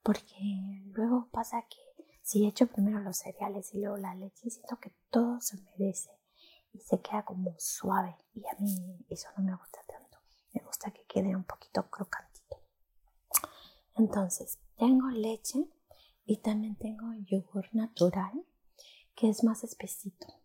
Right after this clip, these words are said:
Entonces, este yogur natural entero hace que, que no sea tan líquido el,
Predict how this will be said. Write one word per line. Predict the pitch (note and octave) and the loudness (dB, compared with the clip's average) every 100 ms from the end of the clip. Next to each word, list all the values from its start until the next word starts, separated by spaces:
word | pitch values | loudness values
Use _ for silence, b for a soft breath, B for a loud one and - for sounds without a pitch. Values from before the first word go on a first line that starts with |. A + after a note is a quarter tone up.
| _ | _
Entonces, | C4 G#3 - G3+ G3+ G3 G3+ - | 4 4 2 -4 -4 -6 -8 -8
este | G3+ - B3 A#3+ A3 | -12 -2 2 2 2
yogur | G3+ G3+ G3+ G#3 | 0 -2 -8 -8
natural | A3 - - - - - | -8 -8 -12 -10 -10 -8
entero | G3 F3+ - G3+ G3 A3+ D4+ _ B B B B B B B _ | -8 -8 -2 0 2 0 -4 _ B B B B B B B _
hace | - - - - - | -8 -4 -6 -8 -14
que, | - - G#3+ G3+ F#3+ F#3+ F3 F3 - _ _ _ _ _ - - - - _ _ _ _ _ _ _ _ - | -20 0 2 2 0 -4 -10 -14 -20 _ _ _ _ _ -10 -4 -4 -6 _ _ _ _ _ _ _ _ -10
que | - G3+ F#3+ | -2 2 4
no | G3+ G#3 | 4 0
sea | - A3 G#3+ - | -2 -4 -4 -4
tan | G#3 G#3+ G#3 G3+ G3 F#3 _ _ - | -4 -4 -6 -8 -10 -16 _ _ -20
líquido | - - F3 F#3+ F3+ - _ _ | -20 -2 4 4 2 -6 _ _
el, | - F#3 F#3 F3+ F3 F3+ F3+ | 4 4 2 -6 -12 -20 -20